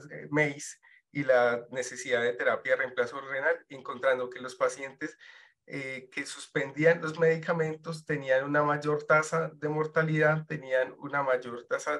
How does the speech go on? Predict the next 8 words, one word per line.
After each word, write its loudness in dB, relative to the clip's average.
de, -4
eh, -8
de -6
mace, -4
pero, 2
eh, -4
el -2
riesgo 0